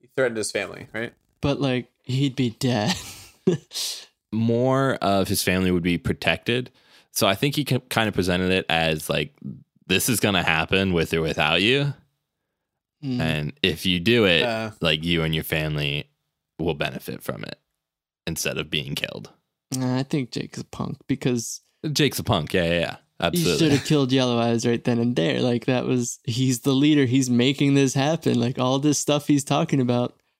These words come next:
Speaker 2: would not happen if he's dead.
Speaker 3: Maybe.
Speaker 2: Hopefully.
Speaker 1: But he
Speaker 2: <laughs> Yeah.
Speaker 1: he also just learned about demons, like, five days ago.
Speaker 3: <laughs> At most.
Speaker 1: Yeah.
Speaker 2: True.
Speaker 1: So,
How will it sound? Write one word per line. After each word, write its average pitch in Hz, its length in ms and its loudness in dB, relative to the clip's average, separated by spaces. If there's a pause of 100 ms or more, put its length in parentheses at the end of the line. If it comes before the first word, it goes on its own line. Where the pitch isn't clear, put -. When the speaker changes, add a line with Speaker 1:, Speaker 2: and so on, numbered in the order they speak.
(180)
Speaker 2:
would 143 280 2
not 160 240 2
happen 160 440 2
if 120 160 0
he's 139 200 0
dead. 143 380 -2 (500)
Speaker 3:
Maybe. 113 340 0
Speaker 2:
Hopefully. 127 340 -4 (260)
Speaker 1:
But 131 100 -2
he 151 60 4
Speaker 2:
<laughs> 127 200 -2
Yeah. 160 100 0 (400)
Speaker 1:
he 170 100 6
also 190 260 6
just 147 220 4
learned 131 240 6
about 117 180 4
demons, 113 380 2
like, 107 280 2 (100)
five 117 380 4
days 107 240 2
ago. 98 280 -2 (160)
Speaker 3:
<laughs> - 140 -4
At 110 220 4
most. - 640 -2 (720)
Speaker 1:
Yeah. - 340 0 (320)
Speaker 2:
True. 170 420 2 (460)
Speaker 1:
So, - 280 -12